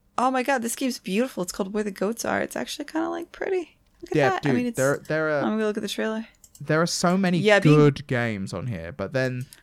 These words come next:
Speaker 1: being pretty is no longer an accomplishment, <laughs> and that's terrifying as an
Speaker 2: Ooh,
Speaker 1: artist.
Speaker 2: Where the Goats Are. Yeah,
Speaker 1: Like,
Speaker 2: I'm
Speaker 1: there
Speaker 2: looking
Speaker 1: was a
Speaker 2: at this.
Speaker 1: time when you just had to be, like, a little bit pretty.
Speaker 2: Yeah.
Speaker 1: And
Speaker 2: God
Speaker 1: now
Speaker 2: damn,
Speaker 1: it's
Speaker 2: this
Speaker 1: like,
Speaker 2: game is
Speaker 1: you
Speaker 2: pretty.
Speaker 1: either gotta,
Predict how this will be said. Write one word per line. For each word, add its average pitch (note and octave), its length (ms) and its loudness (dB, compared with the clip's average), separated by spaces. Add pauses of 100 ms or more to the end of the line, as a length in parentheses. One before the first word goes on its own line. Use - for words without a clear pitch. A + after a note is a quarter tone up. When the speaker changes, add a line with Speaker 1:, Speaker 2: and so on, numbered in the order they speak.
(160)
Speaker 1:
being A#3+ 300 0
pretty F#3+ 500 0
is E3 180 -4
no F3 400 0
longer E3+ 440 0
an D#3+ 80 0
accomplishment, D#3+ 880 -4
<laughs> - 100 -20
and F#3+ 140 2
that's G3 240 2
terrifying F3+ 640 0
as G3 120 -2
an F#3+ 80 2
Speaker 2:
Ooh, - 20 4
Speaker 1:
artist. F#3 300 4
Speaker 2:
Where F#3 80 4
the F3+ 80 0
Goats F#3 240 -2
Are. A2+ 80 -2
Yeah, - 60 -4
Speaker 1:
Like, A3 100 4
Speaker 2:
I'm D3 40 -2
Speaker 1:
there A#3+ 100 8
Speaker 2:
looking C4+ 80 6
Speaker 1:
was - 80 -2
a - 20 0
Speaker 2:
at C4+ 60 -2
this. - 60 -4
Speaker 1:
time G3+ 340 4
when F#3+ 140 -2
you G3+ 120 -2
just F#3+ 160 -6
had G#3+ 140 4
to G3 40 0
be, F#3+ 140 2
like, F3+ 140 4
a F3 60 4
little E3+ 380 2
bit E3 240 -2
pretty. D#3 280 -2
Speaker 2:
Yeah. A2+ 320 2 (320)
Speaker 1:
And - 80 -6
Speaker 2:
God F#3+ 80 0
Speaker 1:
now G3+ 160 6
Speaker 2:
damn, G3+ 160 4
Speaker 1:
it's A#2+ 100 0
Speaker 2:
this - 20 -2
Speaker 1:
like, F3+ 300 4
Speaker 2:
game G#2 140 -2
is C#3 200 0
Speaker 1:
you - 60 -14
Speaker 2:
pretty. G2+ 320 0
Speaker 1:
either G3+ 160 2
gotta, F#3 460 2